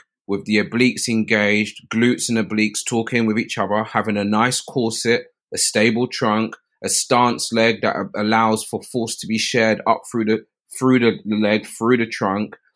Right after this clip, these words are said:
and the free hip to be happy to be suspended by the obliques and the stance hip.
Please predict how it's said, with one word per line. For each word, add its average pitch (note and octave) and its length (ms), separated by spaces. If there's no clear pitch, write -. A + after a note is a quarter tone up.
and G#2 240
the G2+ 60
free B2+ 400
hip A2 300
to - 80
be G#2+ 120
happy G#2 680
to - 80
be G#2 140
suspended G#2+ 840
by G2+ 160
the F#2+ 200
obliques G2 540
and G2 160
the F2+ 80
stance G2 500
hip. D#2 200